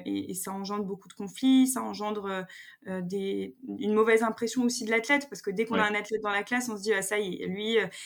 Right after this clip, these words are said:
Speaker 1: il va compter sur les autres de l'équipe de, du groupe pour faire le travail. » Euh,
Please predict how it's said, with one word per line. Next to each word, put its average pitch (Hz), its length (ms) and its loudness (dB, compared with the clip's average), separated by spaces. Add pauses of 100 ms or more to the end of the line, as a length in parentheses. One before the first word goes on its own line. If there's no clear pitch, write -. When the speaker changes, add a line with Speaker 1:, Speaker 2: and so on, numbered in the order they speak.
(160)
Speaker 1:
il 196 80 -6
va 202 120 0
compter 202 260 0
sur 214 220 -4
les 202 180 0
autres 214 100 2
de 202 80 -2
l'équipe 196 320 -6
de, 190 180 -6
du 185 140 -6
groupe 208 300 -2
pour - 140 -20
faire 196 120 -4
le 190 60 -2
travail. » 214 500 2 (440)
Euh, 180 640 -2